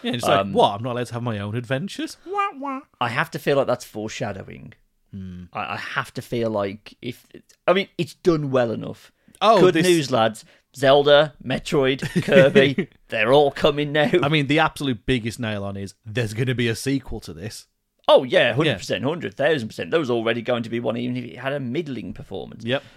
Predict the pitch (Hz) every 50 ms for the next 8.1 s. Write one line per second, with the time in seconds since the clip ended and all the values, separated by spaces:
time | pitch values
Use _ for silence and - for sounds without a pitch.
0 | _ _ - - 143 120 113 110 107 104 156 - - 151 175 190 175 156 139 135
1 | 156 170 151 120 - 104 101 127 135 127 117 110 101 - 127 123 131 120 - -
2 | 127 - - 107 - - 110 95 117 117 135 143 113 90 90 - _ _ _ -
3 | - 120 110 107 110 107 110 127 123 101 117 107 101 101 98 95 98 101 104 95
4 | - - 147 147 143 147 139 135 117 110 104 104 104 104 104 107 104 107 113 120
5 | 117 110 98 95 95 90 - - - 127 - 127 113 104 - 175 175 - - -
6 | - 123 104 95 - - _ _ _ _ _ _ _ _ _ _ _ _ - -
7 | 143 127 - - 123 - _ - - - 170 - 160 151 - - 135 92 76 80
8 | 110 -